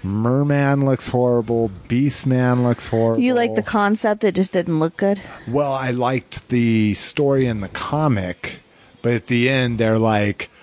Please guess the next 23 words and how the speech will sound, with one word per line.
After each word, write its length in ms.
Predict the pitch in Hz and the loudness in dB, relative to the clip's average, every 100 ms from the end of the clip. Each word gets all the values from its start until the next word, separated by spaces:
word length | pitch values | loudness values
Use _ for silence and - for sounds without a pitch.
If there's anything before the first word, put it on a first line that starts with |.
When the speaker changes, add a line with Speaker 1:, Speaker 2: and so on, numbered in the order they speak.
| - - - 110 | -20 -16 -10 -4
Speaker 1:
"Dun, 220 | 156 131 | -2 0
dun, 260 | 127 117 | -2 -2
dun, 640 | 107 113 107 104 104 101 101 | 0 0 2 2 2 0 0
Skeletor 720 | - - 107 104 - 113 107 | -2 0 0 0 0 0 0
and 100 | 104 | -2
his 200 | 104 95 | -2 -2
evil 320 | 107 110 110 | -2 0 -2
warriors," 1200 | 104 95 95 95 92 92 95 95 90 90 - - - - - | -2 -4 -4 -4 -4 -4 -4 -4 -4 -2 0 -2 -6 -18 -6
and 760 | 104 101 95 90 87 87 - - - 113 - | -4 -2 -2 -4 -6 -2 -2 -2 -6 -12 -4
to 100 | 120 | -4
kinda 400 | - 113 110 107 | -2 -2 0 0
give 180 | 107 98 | 0 2
you 140 | 107 | 2
an 80 | 101 | 2
idea 460 | 98 95 107 104 | 0 0 0 0
of 120 | 98 82 | 0 -2
the 100 | 95 | -2
redesign 840 | 95 104 101 110 101 107 110 107 | -2 -4 -2 -2 -2 -2 0 0
they 140 | 104 | 0
did 340 | 104 104 107 107 | 0 2 2 0
of 160 | 95 | -2
the 80 | 101 | -4
characters. 840 | - 101 104 113 135 139 143 - | -4 -4 -4 -2 -2 0 0 -4